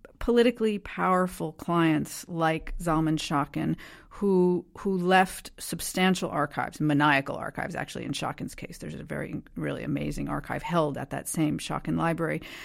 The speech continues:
Um, so that these people, they all left a trace, so that even though, for instance, Harrison burnt a lot of his private, his personal papers, I was still able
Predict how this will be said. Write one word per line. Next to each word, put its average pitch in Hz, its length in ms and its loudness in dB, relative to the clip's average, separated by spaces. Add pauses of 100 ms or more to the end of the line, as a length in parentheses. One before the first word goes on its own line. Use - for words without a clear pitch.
(140)
Um, 180 280 2
so - 180 2
that 220 200 2
these 285 180 2
people, 277 440 -2
they 214 160 2
all 220 160 6
left 202 260 2
a 196 40 -6
trace, 190 240 0
so 214 80 0
that 202 140 -2
even 233 280 8
though, 180 240 4
for 180 160 -2
instance, 170 300 -2
Harrison 170 600 0 (200)
burnt 170 340 6
a 170 40 -2
lot 156 180 0
of 156 60 -6
his 151 180 -6
private, 220 580 -2
his 180 120 -4
personal 240 480 0
papers, - 420 -6
I 180 100 0
was 196 140 0
still 240 220 4
able 185 340 2